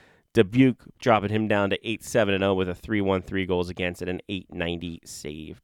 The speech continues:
percentage. So that'll do it. We've done it again. Uh, so next week, we've got some, uh, playoffs to look forward to. Uh, we've got the last game for Navy, the last games for Townsend for the year.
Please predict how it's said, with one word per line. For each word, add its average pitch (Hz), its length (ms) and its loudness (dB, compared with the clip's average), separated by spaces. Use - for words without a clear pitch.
percentage. - 600 -2
So - 140 -10
that'll 160 140 0
do 160 200 6
it. - 100 0
We've 113 180 -4
done 143 160 8
it 160 100 4
again. 151 360 4
Uh, 139 220 8
so 165 180 6
next 180 260 4
week, 208 220 4
we've 185 120 4
got 170 220 4
some, 151 280 4
uh, 139 140 6
playoffs 190 400 4
to 190 60 0
look 180 180 4
forward 170 340 4
to. 180 240 -2
Uh, 95 600 0
we've 117 160 0
got 120 160 4
the 113 100 -2
last 127 320 0
game 131 260 4
for 131 180 0
Navy, 139 460 0
the 123 80 -2
last 123 300 0
games 123 240 0
for - 140 -12
Townsend 110 440 -4
for 110 100 -6
the 107 100 -12
year. 104 300 -12